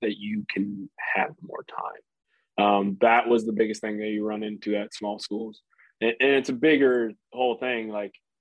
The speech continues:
your class schedule, there's only so many professors who teach that class at your, at your college if it's a small school. We have however many professors who teach however many cl-, you know what I mean? It's a,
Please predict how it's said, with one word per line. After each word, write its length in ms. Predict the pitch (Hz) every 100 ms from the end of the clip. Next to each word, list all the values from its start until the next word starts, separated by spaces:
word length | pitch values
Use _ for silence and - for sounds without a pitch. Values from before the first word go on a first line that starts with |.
| _ _ _ _ -
your 180 | 139 143
class 480 | - 120 127 131
schedule, 720 | - 123 113 110 107 101 101 _ _ _ _ -
there's 260 | 117 123 131
only 220 | 147 127
so 140 | 139
many 180 | 131 120
professors 520 | 117 113 123 117 104
who 80 | 104
teach 240 | 101 107
that 180 | 107 98
class 300 | - 107 95
at 80 | 101
your, 140 | 104 104 - - -
at 80 | 101
your 120 | -
college 360 | - 104 92 - 98
if 80 | -
it's 160 | -
a 60 | -
small 280 | - 90 -
school. 300 | _ 78 - _ _ _ _ _ -
We 240 | 113 120
have 260 | 123 117 98 _ -
however 520 | - 127 120 131 131
many 220 | 117 104 98
professors 540 | 107 101 98 104 98
who 80 | 104
teach 240 | 98 104
however 460 | - 104 107 120 117
many 280 | 104 101 98
cl-, 200 | 117 131
you 100 | 127
know 100 | 120
what 60 | 113
I 60 | 110
mean? 280 | 110 110 110
It's 280 | 113 113 113
a, 200 | 110